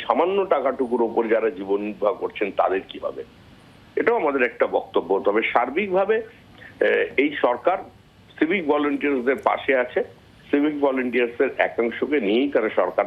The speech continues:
পরিচালনা করছে। নিঃসন্দেহে এই সময় যখন একটি সিভিল ভলান্টিয়ারকে কেন্দ্র করে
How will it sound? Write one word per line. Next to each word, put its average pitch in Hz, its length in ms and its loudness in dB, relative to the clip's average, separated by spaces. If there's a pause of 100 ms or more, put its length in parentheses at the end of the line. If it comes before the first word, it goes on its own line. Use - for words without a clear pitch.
পরিচালনা 117 540 0
করছে। 123 360 -2 (440)
নিঃসন্দেহে 208 580 0
এই 151 220 0 (140)
সময় 120 340 2 (440)
যখন 170 240 2
একটি 165 200 -2
সিভিল 165 360 0
ভলান্টিয়ারকে 151 580 0
কেন্দ্র 120 340 2
করে 127 400 0